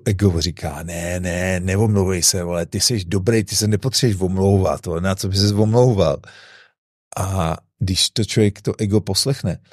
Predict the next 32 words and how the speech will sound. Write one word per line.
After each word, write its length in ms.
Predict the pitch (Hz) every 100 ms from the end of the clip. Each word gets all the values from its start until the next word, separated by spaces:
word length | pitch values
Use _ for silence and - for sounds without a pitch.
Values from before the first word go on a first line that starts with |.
| _ _ _ _ -
tak 180 | 87 -
se 120 | 117
začne 220 | 113 113
chovat 240 | 98 98 92
jako 220 | 90 80
blbec. 500 | 76 71 65 - - -
A 260 | 95 87
to 320 | 87 - 95 95
já 380 | 92 90 90 82 -
jako 240 | 90 82 95
vždycky 380 | 82 87 - 98
se 140 | 92
snažím, 380 | 85 90 87 90
jako, 340 | 87 - 90 87 - _ -
když 260 | 87 82
už 160 | 92 -
vidím, 260 | 95 90 87
že 80 |
jsem 360 | 87 98 95 95
něco 420 | 92 - - 98
jako 240 | 90 - 90
neudělal 340 | 87 90 92
správně, 440 | 85 85 80 85
tak 120 | 82 -
se 100 | 92
snažím 380 | - 87 87
to 100 | 82
nějak 340 | 90 87 87 82
jako 340 | 80 95 90 - - - _ -
vysvětlit, 760 | 82 95 - 90 92 92 82
omluvit, 560 | - 92 92 87 92 78
vyřešit, 680 | 85 87 87 80 - 87